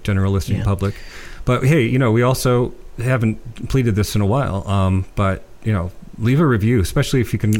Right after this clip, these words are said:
Speaker 2: Oh,
Speaker 1: leave
Speaker 2: yeah.
Speaker 1: a review on, on iTunes, um, or on Apple, because, uh, that really helps the algorithm and helps us come up in searches, and we just frankly love, love hearing from people,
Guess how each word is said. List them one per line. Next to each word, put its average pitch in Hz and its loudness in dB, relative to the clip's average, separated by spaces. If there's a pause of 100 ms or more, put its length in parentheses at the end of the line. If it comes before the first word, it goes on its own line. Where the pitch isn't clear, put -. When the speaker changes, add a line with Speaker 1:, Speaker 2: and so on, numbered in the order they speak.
Speaker 2:
Oh, 120 0
Speaker 1:
leave 120 4
Speaker 2:
yeah. 127 4
Speaker 1:
a 123 4
review 110 2
on, 101 0
on 98 2
iTunes, 98 -2
um, 92 -2
or 92 0
on 98 0
Apple, 98 0 (540)
because, - -2
uh, 92 -6
that 98 -2
really 98 2
helps 101 -2
the 104 0
algorithm 107 2
and 90 0 (760)
helps 131 0
us 123 2
come 127 0
up 127 0
in 110 2
searches, 127 2
and 95 2 (160)
we 123 2
just 117 0 (240)
frankly 120 2
love, 107 2
love 113 0
hearing 117 2
from 98 -2
people, 90 -2